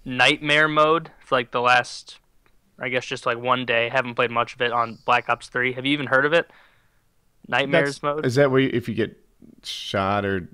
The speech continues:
Speaker 2: y-, you can't respawn or something? How does
Speaker 1: I
Speaker 2: it
Speaker 1: haven't
Speaker 2: work?
Speaker 1: figured it all out yet, but it seems to just be a campaign, but with zombies instead of Russians.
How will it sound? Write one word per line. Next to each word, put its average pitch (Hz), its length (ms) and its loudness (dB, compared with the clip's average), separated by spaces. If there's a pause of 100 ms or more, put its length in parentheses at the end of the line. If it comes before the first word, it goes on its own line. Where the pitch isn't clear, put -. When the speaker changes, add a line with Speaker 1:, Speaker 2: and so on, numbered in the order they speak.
(180)
Speaker 2:
y-, 104 140 -10
you 101 140 -10
can't 117 280 -2
respawn 101 720 -6
or 110 80 -4
something? 117 640 -10
How 170 160 0
does 147 100 2
Speaker 1:
I 143 40 2
Speaker 2:
it 160 60 4
Speaker 1:
haven't 247 160 6
Speaker 2:
work? - 80 -12
Speaker 1:
figured 196 220 0
it 175 120 2
all 156 180 8
out 131 160 4
yet, 110 200 -12 (280)
but 139 300 2
it 139 180 -2
seems 170 560 -4
to 165 100 -4
just 143 280 -2
be 147 120 4
a 131 80 0
campaign, 131 800 -2 (200)
but 127 140 0
with 131 140 -2
zombies 127 600 2
instead 123 360 -2
of 117 120 -8
Russians. 139 580 -2